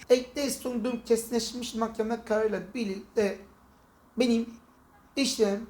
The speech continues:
primlerim eksik ödemiştir, günlerim eksik ödemiştir. Ben şu tarihler arasında fiilen bu işlemde çalıştım.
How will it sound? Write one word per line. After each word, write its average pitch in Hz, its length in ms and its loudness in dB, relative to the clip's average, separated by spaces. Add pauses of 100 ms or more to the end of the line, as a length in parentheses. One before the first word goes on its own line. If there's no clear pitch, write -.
primlerim 233 460 2
eksik 185 280 -4
ödemiştir, 247 440 2 (320)
günlerim 220 480 2
eksik 190 240 -6
ödemiştir. 233 520 0 (1500)
Ben 240 220 6
şu 254 200 -4
tarihler 220 240 6
arasında 208 340 -2
fiilen 214 420 -2
bu - 40 -4
işlemde 202 280 -4
çalıştım. 240 460 2